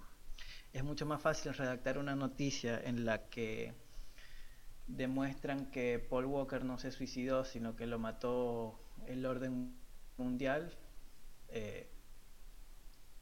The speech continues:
porque es más llamativo, a la gente le interesa más leer esas cosas que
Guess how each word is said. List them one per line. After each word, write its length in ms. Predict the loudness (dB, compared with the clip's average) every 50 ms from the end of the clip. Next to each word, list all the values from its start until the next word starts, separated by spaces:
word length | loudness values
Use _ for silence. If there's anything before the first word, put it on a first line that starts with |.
| -10 -4 -2
porque 200 | 0 2 4 4
es 60 | 4
más 120 | 4 4
llamativo, 440 | 2 2 2 0 0 0 2 4 4
a 40 | 6
la 80 | 6 4
gente 220 | 4 2 0 0
le 60 | -2 0
interesa 400 | 0 0 -2 -2 -2 -2 0 0
más 180 | 2 2 2
leer 240 | 4 4 4 4 2
esas 240 | 2 0 -2 -4 -6
cosas 380 | -4 -2 -2 -2 -2 -4 -6 -6
que 320 | -4 -2 -2 -2 -2 -2